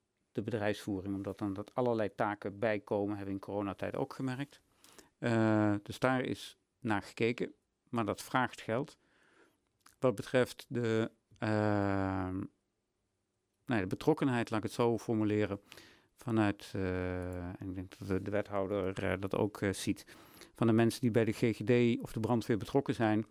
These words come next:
vol passie zijn. Eh, allemaal, eh, het sluit denk ik ook aan bij de woorden van de heer Smit,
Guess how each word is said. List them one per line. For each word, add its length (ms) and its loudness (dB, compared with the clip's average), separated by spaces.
vol 300 2
passie 420 -2
zijn. 380 -2
Eh, 720 4
allemaal, 600 4
eh, 420 0
het 100 -4
sluit 220 2
denk 160 0
ik 60 0
ook 220 -4
aan 180 0
bij 120 2
de 60 -4
woorden 220 -2
van 120 -4
de 60 -2
heer 140 -2
Smit, 440 -4